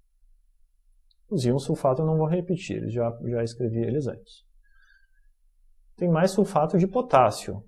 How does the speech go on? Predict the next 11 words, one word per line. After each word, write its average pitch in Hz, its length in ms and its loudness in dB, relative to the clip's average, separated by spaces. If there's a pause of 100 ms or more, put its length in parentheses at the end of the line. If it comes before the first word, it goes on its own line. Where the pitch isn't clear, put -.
O - 60 -20
que 170 160 -4
que 180 140 -6
tá 143 260 0
agregando 135 480 2
agora? 131 480 0 (560)
Bom, 107 360 -2
tá 104 140 -10
agregando 113 600 2
o 131 160 -2
cátion 127 580 -4